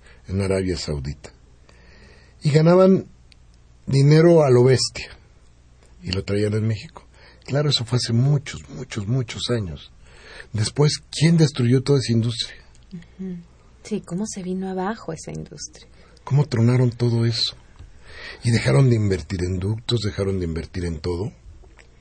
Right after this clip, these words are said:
Speaker 1: Se robaron todo el dinero. Se acabó el Instituto Mexicano del Petróleo, se acabó Pemex, destruyeron la compañía de luz, se acabó la compañía de luz,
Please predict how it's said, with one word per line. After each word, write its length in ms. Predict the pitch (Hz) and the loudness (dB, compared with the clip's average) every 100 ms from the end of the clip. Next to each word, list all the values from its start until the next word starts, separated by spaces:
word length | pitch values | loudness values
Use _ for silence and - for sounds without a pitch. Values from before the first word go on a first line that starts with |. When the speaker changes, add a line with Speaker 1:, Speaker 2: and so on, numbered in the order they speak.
| - - - _ _ _ - | -20 -20 -20 _ _ _ -12
Speaker 1:
Se 80 | - | -8
robaron 360 | 85 80 82 | -4 -4 -6
todo 180 | 80 69 | -8 -8
el 100 | 78 | -8
dinero. 420 | 76 67 69 135 - _ _ _ - 180 - - - - - - | -8 -10 -10 -14 -16 _ _ _ -20 -20 -20 -20 -20 -20 -20 -14
Se 180 | - 104 | -8 -6
acabó 460 | 101 95 110 110 | -4 0 2 2
el 60 | 101 | -2
Instituto 280 | 85 - 90 | -6 -4 -4
Mexicano 400 | 82 - 87 80 | -4 -8 -6 -6
del 120 | 76 | -6
Petróleo, 600 | 80 80 92 95 101 - - - - - | -10 -6 -6 -4 -6 -8 -20 -20 -20 -18
se 220 | - 127 | -4 -2
acabó 340 | 117 117 95 | 0 0 0
Pemex, 600 | - 95 87 104 - - - _ _ - - - _ | 0 -2 -2 -4 -6 -10 -12 _ _ -20 -20 -20 _
destruyeron 600 | 127 - 127 117 113 107 | -4 0 4 4 4 0
la 80 | 95 | -2
compañía 540 | 92 85 87 80 82 | -4 -6 -6 -4 -4
de 80 | 82 | -6
luz, 460 | 87 101 107 - - - - - _ _ | -6 -6 -6 -8 -12 -20 -20 -20 _ _
se 240 | - - | -4 0
acabó 300 | 113 113 104 | 0 0 0
la 120 | 104 92 | 0 -2
compañía 460 | 101 90 95 95 | -4 -4 -2 -2
de 100 | 92 | -4
luz, 340 | 87 113 127 | -2 -4 -4